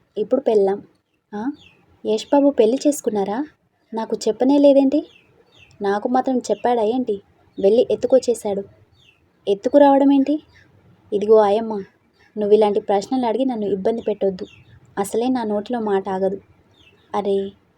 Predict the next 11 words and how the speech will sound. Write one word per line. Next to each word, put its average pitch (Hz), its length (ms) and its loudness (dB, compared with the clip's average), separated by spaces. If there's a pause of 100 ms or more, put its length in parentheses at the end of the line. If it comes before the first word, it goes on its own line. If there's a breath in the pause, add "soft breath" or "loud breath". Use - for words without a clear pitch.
(180)
మీరిద్దరూ 208 440 2
చిన్నప్పటి 269 480 -2
నుంచి 254 220 -2
నా 208 200 0 (120)
చేతుల్లోనే 254 380 2
పెరిగారు. 208 460 -2 (720)
నా 208 240 -6
దగ్గర 254 280 0
దాపరికాలెందుకు 214 760 -4
బాబు? 190 260 -2 (460)
చెప్పండి. 233 360 -2